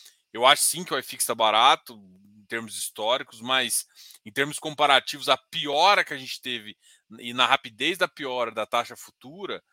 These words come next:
da expectativa futura sendo bem amassada, nossa, a gen-, eu, eu tenho al-, eu acho que a gente tá caro, entendeu? Então, historicamente, eu entendo o que todo mundo fala e realmente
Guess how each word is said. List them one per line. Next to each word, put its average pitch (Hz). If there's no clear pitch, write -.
da 113
expectativa 143
futura 143
sendo 139
bem 139
amassada, 135
nossa, 123
a -
gen-, 107
eu, 117
eu 110
tenho 160
al-, 117
eu 110
acho 131
que -
a 131
gente 123
tá 151
caro, 107
entendeu? 101
Então, 110
historicamente, 180
eu 175
entendo 185
o -
que -
todo -
mundo 135
fala 160
e 123
realmente 123